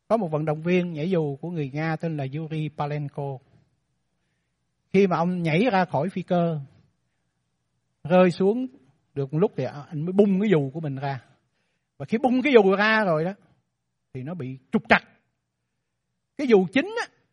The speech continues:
nó có vấn đề. Rồi cái dù phụ á, nó bị trục trặc cho nên nó quấn vào trong cái dù kính, dù chính. Và những người ở phía dưới, đặc biệt là ở dưới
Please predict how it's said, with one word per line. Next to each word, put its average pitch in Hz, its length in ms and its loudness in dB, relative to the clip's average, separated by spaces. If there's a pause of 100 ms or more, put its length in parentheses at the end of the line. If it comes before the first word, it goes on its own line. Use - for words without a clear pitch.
(540)
nó 262 160 -2
có 302 160 4
vấn 320 140 0
đề. 170 240 2 (160)
Rồi 170 140 -2
cái 285 160 -8
dù 208 240 6
phụ 190 360 2
á, 302 100 6 (1200)
nó 254 80 -8
bị 208 160 0
trục 196 140 -10
trặc 180 160 -2
cho 220 80 2
nên 240 160 -2
nó 285 140 -2
quấn 349 160 10 (240)
vào 196 220 8
trong 233 200 2
cái 277 140 -6
dù 196 220 4
kính, 302 220 2 (840)
dù 180 220 0
chính. 240 180 6 (1400)
Và 190 160 2 (360)
những 240 200 2
người 226 200 10
ở 190 160 4
phía 302 180 -2
dưới, 320 260 4 (220)
đặc - 220 -4
biệt 196 240 2
là 180 140 0 (840)
ở 208 100 -6
dưới 359 160 0